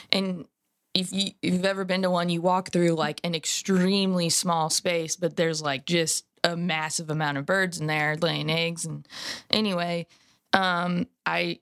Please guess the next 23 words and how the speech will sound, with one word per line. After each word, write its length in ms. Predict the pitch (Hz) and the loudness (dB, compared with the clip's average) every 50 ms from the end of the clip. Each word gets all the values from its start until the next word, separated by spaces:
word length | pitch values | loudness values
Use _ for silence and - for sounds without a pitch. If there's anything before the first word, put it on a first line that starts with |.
| _ - | _ -4
just 240 | 175 180 165 - - | -2 0 0 0 -2
cannot 720 | - - 196 170 170 165 165 160 160 147 147 151 - - | 0 0 2 2 2 2 0 0 -2 -2 -4 -4 -6 -6
handle, 600 | 160 165 160 156 156 156 151 151 139 143 151 - _ _ _ _ _ _ _ - | -4 -4 -2 -2 -2 -2 -2 -2 -2 -2 -4 -8 _ _ _ _ _ _ _ -2
I, 200 | - 170 165 160 - | -2 0 0 0 -2
I 140 | 180 175 170 | -2 -2 -2
just 200 | 170 180 - - | -2 -4 -4 -2
have 220 | 185 185 170 165 | -2 0 0 0
a 60 | 165 165 | -2 -4
thing 480 | - - 165 170 170 165 160 165 151 - _ - | -4 -2 -2 0 0 0 -2 -2 -4 -6 _ -2
in 120 | 185 180 | 0 2
my 140 | 175 160 147 | 2 0 0
head 360 | 151 165 160 165 165 165 151 | -2 -2 -2 -2 -2 -4 -6
from 200 | - - 160 156 | -4 -2 -2 0
that. 300 | 151 151 151 147 143 139 - | 0 0 0 -2 -4 -4 -6
And 260 | 156 156 151 151 - - _ _ _ - | -6 -6 -6 -8 -10 -14 _ _ _ -2
I 140 | 156 156 160 | -2 -2 -2
think 340 | - - 180 165 160 151 165 | -6 -2 -2 0 0 0 0
I 100 | 151 151 | 0 0
just 180 | 156 165 - - | 2 0 0 0
can't 220 | - 180 160 160 156 | 0 -2 -2 0 2
do 120 | 185 226 | 2 2
it 60 | 226 185 | 4 2
anymore. 520 | 170 165 160 165 165 160 160 160 170 170 | 2 2 2 2 4 4 4 4 2 2